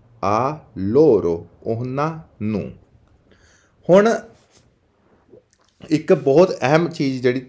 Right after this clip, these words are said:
ਤੁਸੀਂ ਹੁਣ ਸਮਝੋਗੇ ਸੈਂਟੈਂਸਸ ਦੇ ਨਾਲ। ਹੁਣ ਜਿਵੇਂ ਇੱਕ ਸੈਂਟੈਂਸ ਆ, ਸੈਂਟੈਂਸ 'ਤੇ ਲਿਖਿਆ ਹੈ ਜੀ, "ਮੀ ਪਿਆਚੇ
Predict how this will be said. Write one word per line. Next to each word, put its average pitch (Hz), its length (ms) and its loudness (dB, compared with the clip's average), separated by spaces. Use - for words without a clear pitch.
ਤੁਸੀਂ 120 260 -6
ਹੁਣ 131 120 -2
ਸਮਝੋਗੇ 117 540 -2
ਸੈਂਟੈਂਸਸ 117 720 -4
ਦੇ 104 120 -4
ਨਾਲ। 71 280 -10
ਹੁਣ 160 140 4
ਜਿਵੇਂ 135 260 2
ਇੱਕ 170 120 0
ਸੈਂਟੈਂਸ 107 640 0
ਆ, 76 100 0
ਸੈਂਟੈਂਸ 139 480 -2
'ਤੇ 170 80 0
ਲਿਖਿਆ 139 320 0
ਹੈ 123 100 4
ਜੀ, 120 360 -4
"ਮੀ 113 260 -6
ਪਿਆਚੇ 147 640 -4